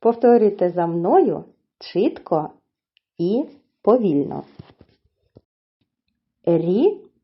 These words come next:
рі, рі. Кури у дворі. Рі,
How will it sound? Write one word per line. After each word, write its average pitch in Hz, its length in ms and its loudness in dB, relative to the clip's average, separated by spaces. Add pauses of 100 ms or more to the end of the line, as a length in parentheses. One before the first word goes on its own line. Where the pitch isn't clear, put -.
(180)
рі, 180 580 2 (600)
рі. 262 520 4 (1300)
Кури 247 680 4 (320)
у 190 240 2
дворі. 269 1000 2 (1300)
Рі, 185 580 0